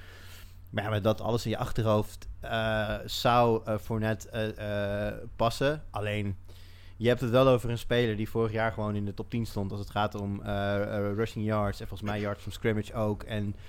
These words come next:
eh, kijk, hij heeft natuurlijk wel de naam dat hij zeker de laatste jaren redelijk breekbaar is, was. Dat is zo. Maar ik denk dat deze jongen een beetje te goed is om voor een, een habbekrats te gaan spelen, eh, bij, eh, bij de Patriots.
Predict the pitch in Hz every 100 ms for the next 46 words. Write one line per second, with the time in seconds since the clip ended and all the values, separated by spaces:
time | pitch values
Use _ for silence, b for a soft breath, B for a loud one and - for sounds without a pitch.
0 | B B 107 104 113 127 - 147 139 135
1 | 123 123 120 113 120 110 - - 117 113
2 | 110 113 110 120 110 104 110 104 98 117
3 | 113 120 120 120 - 127 135 - 131 135
4 | - 107 107 101 113 139 - b b b
5 | b b 98 92 95 110 107 110 110 107
6 | 110 - 107 107 107 104 - 90 147 147
7 | 127 - 120 113 - 113 110 107 107 104
8 | 107 107 101 117 120 107 - 107 104 -
9 | 107 107 104 101 104 104 98 101 101 98
10 | 101 104 104 107 113 101 98 -